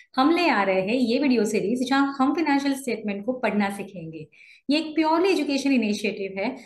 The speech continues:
ताकि आप as an investor किसी भी company के financial statement को assess करके, उसके financial health को जानकर फिर ही इन्फॉर्म्ड decision ले सको। तो यहाँ पे सवाल ये आता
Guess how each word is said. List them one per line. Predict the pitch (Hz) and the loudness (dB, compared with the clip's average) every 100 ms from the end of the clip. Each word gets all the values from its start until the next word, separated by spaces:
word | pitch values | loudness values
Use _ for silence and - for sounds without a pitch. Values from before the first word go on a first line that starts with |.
| _ | _
ताकि | 277 294 294 | -4 -2 -2
आप | 233 269 349 | -2 -2 -2
as | 339 | 0
an | 302 | 0
investor | 220 196 190 233 262 | 0 -2 -6 -6 -4
किसी | 302 - | -6 -4
भी | 392 440 | -2 0
company | 311 262 254 247 | -2 -2 0 0
के | 262 | -2
financial | 254 214 196 214 226 | -6 -6 -6 -8 -8
statement | 220 202 208 214 | -6 -6 -4 -4
को | 226 233 | -2 -4
assess | 247 381 370 | -4 -6 -4
करके, | 240 196 175 190 202 - _ | -4 -4 -6 -8 -10 -16 _
उसके | 285 - | -4 -2
financial | 320 302 330 403 415 - | 0 0 0 2 2 2
health | 277 269 | -2 0
को | 254 | -2
जानकर | 202 190 233 233 165 160 - _ - | -2 -2 0 -2 -6 -8 -16 _ -2
फिर | 277 | 2
ही | 262 | 2
इन्फॉर्म्ड | 392 339 320 285 | 2 0 2 2
decision | 254 247 220 214 | 2 0 -2 -2
ले | 175 160 | -2 -6
सको। | 175 - - - _ | -8 -14 -18 -20 _
तो | 339 | 0
यहाँ | 320 320 | 2 2
पे | 381 | 0
सवाल | 370 285 330 285 | 0 0 2 2
ये | 247 | 2
आता | 220 - | 0 -4